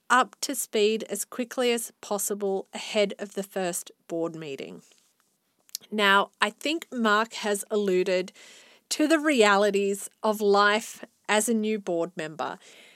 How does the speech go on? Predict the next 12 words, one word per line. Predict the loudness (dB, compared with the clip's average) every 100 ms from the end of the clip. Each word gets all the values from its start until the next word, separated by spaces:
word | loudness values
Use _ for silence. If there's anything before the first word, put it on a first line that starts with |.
| _ _ _ _ _ -6
in | -4 0
that | 0 2
there | 2
may | 2 2 2 2 2
not | 0 -2 -2
be | 4 4 4 -2 -6
an | -2
induction | -2 -2 -4 -4 -4 -4 -4 -8 -6
or | -4 -4
onboarding | -4 -4 -2 -2 -2 -2 -6
process | -10 -6 -4 -2 -2 -2 -2 -6 -10 _ _ _ 0
on | 2 4 0 -4